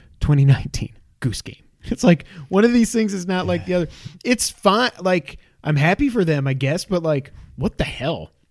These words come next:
Speaker 1: It, I
Speaker 2: Yeah.
Speaker 1: guess it just shows you what a weird year twenty nineteen, and Death Stranding won sound design. It didn't win soundtrack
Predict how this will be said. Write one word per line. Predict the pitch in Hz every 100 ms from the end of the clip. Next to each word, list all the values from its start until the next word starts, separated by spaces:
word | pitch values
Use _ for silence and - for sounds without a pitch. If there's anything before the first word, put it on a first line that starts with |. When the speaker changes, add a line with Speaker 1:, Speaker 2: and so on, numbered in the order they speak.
| _ _
Speaker 1:
It, | - 214
I |
Speaker 2:
Yeah. | 202
Speaker 1:
guess | 190 - 254
it |
just | 208 -
shows | 202 196
you | 180
what | 160 196
a |
weird | 147 131 165 180 160
year | 131 156 147 131 117 - - - - - _ _ _ _
twenty | - 175
nineteen, | 156 147 139 165
and | 151
Death | 151 160
Stranding | - 151 143 131
won | 131 135 131 127 123 120 _ _ _ _ _ _ _ _ _ _ _ _ _ _ _ _
sound | - 147 156 151
design. | 135 131 131 110
It | 110
didn't | 147 131
win | 120
soundtrack | 123 107 95 107 87